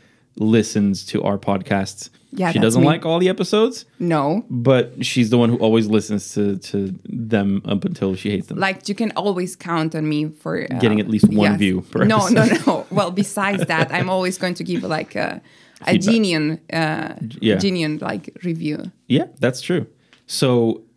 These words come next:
Speaker 1: I just wanted to mention that because now there's a lot of pressure on you because you're here, and now it's your duty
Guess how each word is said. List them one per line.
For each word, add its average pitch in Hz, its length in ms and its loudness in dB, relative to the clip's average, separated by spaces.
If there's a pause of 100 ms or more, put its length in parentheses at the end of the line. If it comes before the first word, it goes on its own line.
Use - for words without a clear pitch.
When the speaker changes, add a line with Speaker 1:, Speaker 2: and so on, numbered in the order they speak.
(140)
Speaker 1:
I 117 140 2
just - 160 -6
wanted 147 220 2
to 110 60 0
mention 123 360 4
that 98 320 0 (480)
because 104 600 2 (380)
now 117 400 4
there's 110 220 2
a 113 120 2
lot 120 80 4
of 113 80 0
pressure 123 380 0
on 107 140 4
you 107 320 6
because 104 340 2
you're 113 200 6
here, 156 340 2 (320)
and 107 160 4
now 117 220 4 (100)
it's 110 240 -2
your 120 240 6
duty 113 580 2